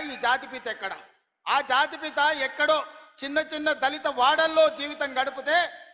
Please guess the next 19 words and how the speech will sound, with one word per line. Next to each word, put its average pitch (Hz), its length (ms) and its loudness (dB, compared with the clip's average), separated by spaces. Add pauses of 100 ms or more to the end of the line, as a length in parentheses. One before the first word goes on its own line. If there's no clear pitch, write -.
(220)
వందల 240 340 -2 (140)
ఎకరాల 269 360 0 (120)
ఫామ్ 247 320 2
హౌజుల్లో 277 380 0 (520)
ఈ - 20 -14 (140)
జాతి 214 280 -2
పిత 214 160 -14 (100)
గారు 180 240 0
ఉన్నారు. 175 260 -10
ఈయన 165 140 -14 (100)
జాతి 170 260 -6
పిత 196 140 -20 (120)
ఎట్లయితాడని 180 640 -14
నేను 147 160 -14
అడుగుతున్నా. 147 440 -18 (640)
అసలు 285 200 0 (160)
పోల్చుకోవడానికన్నా 285 1120 -2 (120)
పొంతన 226 300 -10 (160)
ఉండాలి 214 320 -4